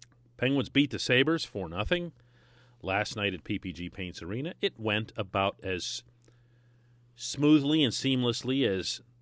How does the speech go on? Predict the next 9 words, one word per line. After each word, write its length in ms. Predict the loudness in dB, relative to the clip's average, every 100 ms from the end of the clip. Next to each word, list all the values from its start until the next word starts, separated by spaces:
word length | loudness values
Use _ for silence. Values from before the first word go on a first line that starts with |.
| _ _ _ _ _ _
anyone 420 | 0 0 0 -2
on 160 | -4 -4
the 80 | -4
home 260 | -4 -4
side 340 | -4 0 2 0
would 140 | -4
hope. 320 | 2 4 4 -2 _ _ _ _ _ _ _ _ _ _ _ _ _ _ _ _ _ _ _
Casey 380 | -2 0 0 -4
DeSmith 560 | -6 -6 -2 -2 -2